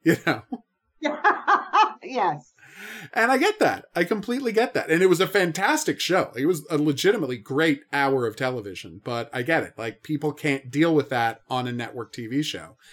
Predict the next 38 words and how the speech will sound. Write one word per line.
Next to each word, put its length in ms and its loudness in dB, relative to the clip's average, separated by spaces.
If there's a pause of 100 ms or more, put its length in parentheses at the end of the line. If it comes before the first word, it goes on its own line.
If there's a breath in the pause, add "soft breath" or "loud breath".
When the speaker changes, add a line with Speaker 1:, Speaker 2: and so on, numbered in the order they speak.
(360 loud breath)
Speaker 1:
And 440 2
that 340 0
is 240 2
the, 380 2
the 220 0
fact 520 -2
that 140 -4
Millennium 480 2
was 140 -4
not 220 -2
canceled 460 -2
halfway 340 0
through 180 -2
its 100 -8
first 240 -6
season. 400 -6 (500 loud breath)
The 240 -4
only 260 4
thing 120 0
you 100 -2
can 140 -4
say 180 2
about 220 2
it 20 -2
is 60 -8
that's 240 0
how 120 0
powerful 440 -2
Chris 240 -8
Carter 260 -8
was. 280 -20 (120)
And 140 -4
that's 200 0
how 120 2
important 500 -2
The 160 -8
X-Files 680 -4
was 600 -8